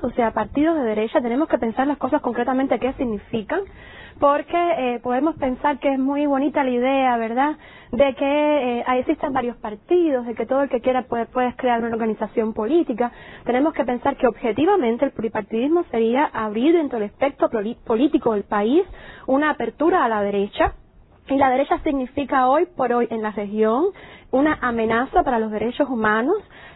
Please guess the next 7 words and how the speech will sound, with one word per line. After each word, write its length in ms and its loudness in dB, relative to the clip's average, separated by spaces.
Eh, 240 2
la 180 2
derecha 600 2
está 320 -2
cometiendo 520 0
crímenes 640 0
brutales 760 2